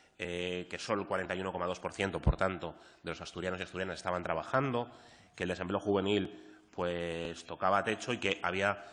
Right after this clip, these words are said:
un sesenta por ciento de desempleados que lo habían sido de larga duración, ¿no? Una crisis demográfica muy profunda, eh, diez mil habi-, quinientos habitantes menos en el último año,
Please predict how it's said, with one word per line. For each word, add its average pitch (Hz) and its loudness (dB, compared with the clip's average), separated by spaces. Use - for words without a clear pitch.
un 95 -8
sesenta 101 -2
por 101 -2
ciento 101 -2
de 98 0
desempleados 98 0
que 92 -2
lo 85 0
habían 85 0
sido 90 -2
de 87 2
larga 82 2
duración, 76 -10
¿no? 85 -12
Una 95 2
crisis 92 -4
demográfica 90 0
muy 92 -2
profunda, 160 0
eh, 82 -6
diez 87 -6
mil 98 0
habi-, 98 0
quinientos 92 -4
habitantes 87 0
menos 90 -2
en 92 -4
el 90 -2
último 120 2
año, 117 2